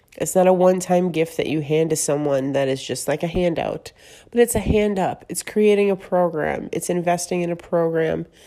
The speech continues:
It's teaching people about money like you have learned. It's giving to local things that help people. Maybe,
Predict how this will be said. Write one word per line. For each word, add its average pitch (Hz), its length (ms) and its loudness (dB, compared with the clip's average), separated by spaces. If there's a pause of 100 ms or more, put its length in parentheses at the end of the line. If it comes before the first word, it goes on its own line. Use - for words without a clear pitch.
(560)
It's - 220 -2
teaching 220 540 -2
people 165 380 0
about 139 420 -2
money 143 520 0 (100)
like 151 220 0
you 151 140 0
have 143 160 0
learned. - 420 -4
It's - 380 -4 (800)
giving 202 400 2
to 180 640 -2 (680)
local 180 340 2
things 175 280 0
that 165 100 0
help - 440 -4
people. 139 340 -6
Maybe, 170 560 0